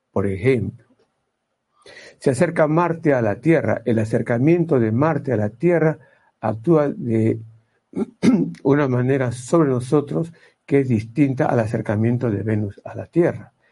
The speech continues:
El acercamiento de Marte a la Tierra se produce cada dos años. Hay una incursión que hace Marte hacia la Tierra, y esa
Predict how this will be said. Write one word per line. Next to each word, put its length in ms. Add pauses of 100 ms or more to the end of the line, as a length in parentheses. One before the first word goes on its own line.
(300)
El 100
acercamiento 640
de 140
Marte 340
a 60
la 100
Tierra 380
se 120
produce 360
cada 260
dos 300
años. 440 (480)
Hay 180
una 260
incursión 680
que 120
hace 200
Marte 320
hacia 140
la 100
Tierra, 400 (440)
y 260
esa 280